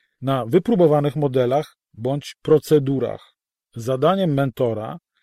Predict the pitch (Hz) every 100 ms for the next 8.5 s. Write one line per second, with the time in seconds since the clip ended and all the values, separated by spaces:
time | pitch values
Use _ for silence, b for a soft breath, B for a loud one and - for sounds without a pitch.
0 | _ _ - 127 - 123 117 156 160 226
1 | 180 143 143 135 131 170 - 185 160 139
2 | 175 139 - 190 - 156 - - 170 -
3 | 139 - 123 135 117 123 113 98 92 -
4 | 175 190 _ 139 143 135 123 147 190 175
5 | - 156 - 139 110 113 160 147 143 135
6 | 127 - - 165 156 139 131 123 127 131
7 | 131 123 123 120 123 - 202 202 139 -
8 | 123 107 - 165